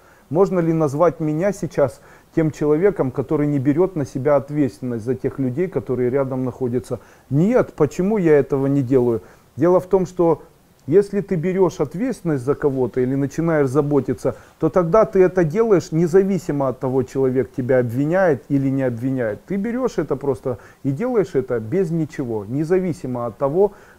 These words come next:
при чём ты или не при чём. Это часть твоей судьбы. То есть я не разделяю себя и свою семью. Взялся за семью, значит, это часть твоей жизни.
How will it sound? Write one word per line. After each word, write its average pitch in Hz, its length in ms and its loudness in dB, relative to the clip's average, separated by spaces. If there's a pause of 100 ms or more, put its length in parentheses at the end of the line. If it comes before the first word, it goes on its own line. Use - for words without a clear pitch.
(280)
при 135 180 -2
чём 170 360 0
ты 131 180 0
или 127 160 0
не 127 140 0
при 123 180 -4
чём. 147 400 -2
Это 147 220 -2
часть - 320 -2
твоей 165 200 -2
судьбы. 135 420 -2 (280)
То 135 80 0
есть - 160 -4
я 175 140 4
не 180 160 0
разделяю 156 600 0
себя 143 360 -4
и 147 40 -2
свою 127 320 -2
семью. 123 360 -4 (300)
Взялся 220 520 0
за 196 160 0
семью, 185 540 0 (220)
значит, 151 440 -2
это - 80 -4 (220)
часть 127 240 -8
твоей 113 220 -4
жизни. 98 340 -10